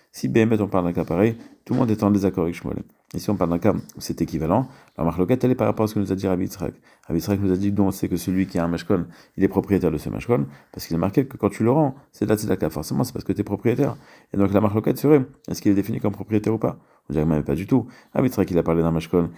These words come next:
qui a été donné après la halva. Donc, lui, il te dit qu'il y a kinyan, rembourse, comme un remboursement.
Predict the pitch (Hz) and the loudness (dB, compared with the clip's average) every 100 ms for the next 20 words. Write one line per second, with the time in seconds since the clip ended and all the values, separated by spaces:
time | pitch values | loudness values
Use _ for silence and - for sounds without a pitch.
0 | - - 85 - 90 87 80 - 82 78 | -12 -2 0 2 2 2 0 0 0 2
1 | 80 92 120 - - - 101 95 113 120 | 2 2 0 -4 -20 -4 -2 2 2 2
2 | - 82 87 110 80 85 80 76 90 87 | 0 -2 -4 -6 -2 0 0 -2 0 0
3 | 73 - _ - 87 90 - - 107 92 | -4 -10 _ 0 2 2 -4 0 2 2
4 | 85 82 80 - 127 107 | 0 -2 -2 -2 0 -2